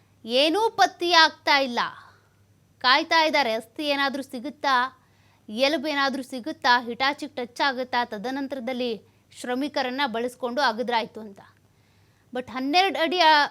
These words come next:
ಆಳ ಹೋದ್ರೂ ಕೂಡ ಏನೂ ಸಿಗ್ತಾ ಇಲ್ವಲ್ಲ. ಒಂದ್ ರೀತಿ ಇವತ್ತಿನ ಈ ಮೂರನೇ ಹಂತದ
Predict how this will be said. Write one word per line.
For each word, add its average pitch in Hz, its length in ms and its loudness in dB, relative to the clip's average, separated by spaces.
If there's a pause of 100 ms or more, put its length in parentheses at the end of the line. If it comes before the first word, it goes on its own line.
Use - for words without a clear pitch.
(200)
ಆಳ 302 300 8
ಹೋದ್ರೂ 330 340 -2
ಕೂಡ 320 220 -4
ಏನೂ 294 400 -4
ಸಿಗ್ತಾ 269 440 0
ಇಲ್ವಲ್ಲ. 202 440 -6
ಒಂದ್ 370 200 -4
ರೀತಿ 339 600 0 (100)
ಇವತ್ತಿನ 311 460 0 (420)
ಈ 254 60 -6
ಮೂರನೇ 370 440 2
ಹಂತದ 294 340 -4